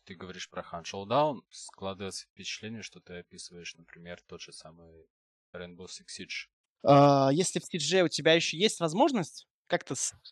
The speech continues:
Speaker 2: сманцевать, да, типа там сманцевать, в ответку пустить какую-то там шальную пулю и прочее, прочее. Да, в Ханте тоже есть, конечно, такая возможность, но все-таки в Сидже есть непростреливаемые поверхности.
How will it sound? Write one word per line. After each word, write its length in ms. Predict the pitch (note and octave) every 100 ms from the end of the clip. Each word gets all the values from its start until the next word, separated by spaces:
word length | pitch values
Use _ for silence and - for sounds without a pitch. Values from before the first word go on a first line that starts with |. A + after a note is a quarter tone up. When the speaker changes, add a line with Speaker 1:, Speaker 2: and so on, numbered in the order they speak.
| -
Speaker 2:
сманцевать, 840 | D#3 D#3+ E3 D#3 C#3+ A2 - - -
да, 400 | C#3 C#3 E3 D#3+
типа 220 | - C#3
там 160 | C3+ B2
сманцевать, 840 | - C#3+ F#3+ F3 F#3 F3+ D#3+ - C#3+
в 300 | C3 A#2+ C3+
ответку 420 | - C#3+ D#3+ D3+
пустить 320 | - C#3+ D3
какую-то 320 | - - C#3 C#3+
там 180 | C#3
шальную 380 | C3+ D3 C#3+ C#3+ -
пулю 280 | E3+ F3 C#3
и 80 |
прочее, 360 | B2 D3+ D3 D3
прочее. 280 | D3+ G#3+ D3+
Да, 140 | E3
в 60 | D3+
Ханте 220 | C#3 C3
тоже 240 | D3 F3+ C3
есть, 100 | A#2
конечно, 320 | B2+ B2+ C3
такая 220 | - D3
возможность, 600 | C#3 C#3+ A3 A#3 C#3+ - _ _ _ _ _
но 180 | C#3 D3
все-таки 400 | - F#3 F3+ -
в 60 | -
Сидже 560 | - D3+ D3+ A#3 A3 -
есть 380 | - - A3+ -
непростреливаемые 720 | F3+ E3+ E3 - F3 E3 D#3+ D#3
поверхности. 640 | D3 D3 - C3 - C#3+